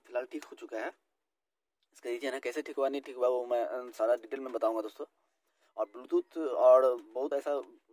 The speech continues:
जैसे electronics के संबंधित आपको अगर कुछ पूछना हो तो दोस्तों आप comment करें, तो आपका ज़रूर reply करूंगा मैं। कोई भी तरह का प्रॉब्लम हो दोस्तों, और बहुत ऐसा repair का video इस channel में डाला गया है दोस्तों, तो आप जाके visit कर सकते हैं। और Bluetooth के बारे में एक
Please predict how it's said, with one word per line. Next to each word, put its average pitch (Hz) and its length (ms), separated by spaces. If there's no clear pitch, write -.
जैसे 123 200
electronics 131 580
के 135 80
संबंधित 135 340
आपको - 220
अगर 123 240
कुछ - 180
पूछना 131 360
हो 123 160
तो 117 120
दोस्तों 110 260
आप 113 60
comment 123 300
करें, 135 200
तो 113 220
आपका 101 320
ज़रूर 120 240
reply 117 220
करूंगा 120 280
मैं। 127 160
कोई 135 100
भी 147 80
तरह 147 120
का 143 60
प्रॉब्लम 135 280
हो 135 100
दोस्तों, 131 300
और 113 320
बहुत 120 240
ऐसा 143 180
repair 139 460
का 127 240
video 127 280
इस 123 120
channel 120 260
में 117 140
डाला 113 180
गया 117 160
है 110 40
दोस्तों, 110 280
तो 110 80
आप 101 100
जाके 107 180
visit 113 240
कर 127 120
सकते 120 240
हैं। 135 160
और 104 160
Bluetooth 120 360
के - 100
बारे 127 200
में 131 120
एक - 160